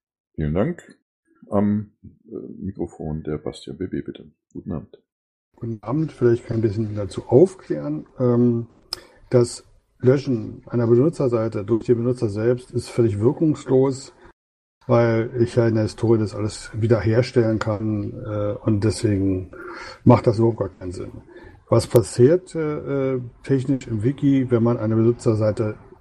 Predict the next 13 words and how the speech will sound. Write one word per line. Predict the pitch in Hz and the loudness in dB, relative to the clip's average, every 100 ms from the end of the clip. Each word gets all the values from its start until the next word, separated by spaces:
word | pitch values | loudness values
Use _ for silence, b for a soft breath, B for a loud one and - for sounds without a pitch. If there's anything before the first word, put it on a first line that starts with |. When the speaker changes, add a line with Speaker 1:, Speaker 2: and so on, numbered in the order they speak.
| _ - | _ -6
Speaker 2:
als | 107 101 | -4 0
Admin | 113 - 170 156 | 2 4 2 2
löscht? | 147 147 143 - | 2 2 0 -2
Man | 123 110 | -2 -2
führt | - 147 151 | 2 2 2
die | 139 131 | 2 4
mit | 123 123 | 4 0
einem | 110 110 113 113 110 | -2 -4 -2 0 0
neutralen | 104 95 110 117 139 | -2 -4 -2 2 2
Benutzer, | 135 127 123 123 117 117 117 | 4 2 4 4 4 2 -2
Niemand | 117 113 117 127 139 117 104 | -2 2 6 6 4 2 -2
vierzehn, | - 151 135 - 131 127 127 | -2 -4 -4 2 4 4 0
Anonymous, | 117 135 135 131 123 - - | 0 2 2 2 0 -4 -20